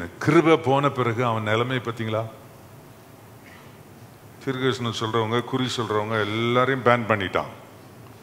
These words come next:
இப்ப இவருக்கே ஆண்டவர்கிட்ட இருந்து எங்கேயும் எந்த ப-, மாறுத்தரமும் இல்லை. ஜெபம் பண்ணி பண்ணி பார்க்கறான், ஆனா பதிலே வரமாட்டேங்குது. கிருபை போயிருச்சுன்னா இப்படித்தாங்க.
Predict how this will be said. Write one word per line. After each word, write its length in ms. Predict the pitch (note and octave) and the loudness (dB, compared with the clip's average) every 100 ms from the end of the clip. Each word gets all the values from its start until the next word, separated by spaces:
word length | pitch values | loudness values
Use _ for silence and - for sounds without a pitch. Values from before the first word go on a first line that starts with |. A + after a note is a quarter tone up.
| - - - | -20 -20 -6
இப்ப 180 | C3 C3 | -2 2
இவருக்கே 500 | C3+ C#3 D#3+ D#3+ D#3 D3 B2 G2+ F#2 - - - - - - - - | 2 4 2 4 4 4 2 0 -2 -8 -16 -20 -20 -20 -20 -10 2
ஆண்டவர்கிட்ட 480 | A#2 C3 C3 B2 | 4 4 2 4
இருந்து 440 | A2+ A2+ D3+ D3+ B2 | 2 2 0 0 0
எங்கேயும் 640 | A2 B2 C#3 D3+ G3 F#3+ | 0 0 2 4 4 2
எந்த 400 | A#2+ B2+ D3+ F3 | 0 0 2 2
ப-, 180 | D#3+ D3+ | 2 2
மாறுத்தரமும் 720 | C#3 C#3 F3 - F3 D#3+ E3 | 4 4 4 2 0 0 -2
இல்லை. 180 | D3+ A2+ | 0 0
ஜெபம் 360 | A2 A2+ D3 | 0 0 0
பண்ணி 220 | C#3+ D#3 D#3+ | 0 -2 -2
பண்ணி 240 | F3+ F#3+ | -2 -2
பார்க்கறான், 640 | F3 F#3 F3 F#3+ A3+ E3+ - - - - - | 0 -2 0 0 0 -2 -10 -18 -20 -12 -2
ஆனா 180 | G3 G3 | 2 4
பதிலே 380 | D#3+ E3 G3 | 4 6 6
வரமாட்டேங்குது. 680 | G#3+ F#3 E3+ E3+ D#3 A#2+ E2+ - - - - | 6 2 0 -2 -2 -4 -6 -10 -14 -20 2
கிருபை 260 | F#3 F#3+ F#3+ | 4 4 4
போயிருச்சுன்னா 400 | E3+ F3 - F#3 | 4 4 4 2
இப்படித்தாங்க. 720 | F#3 D#3+ E3 D3 A#2+ B2+ | 2 4 4 6 4 4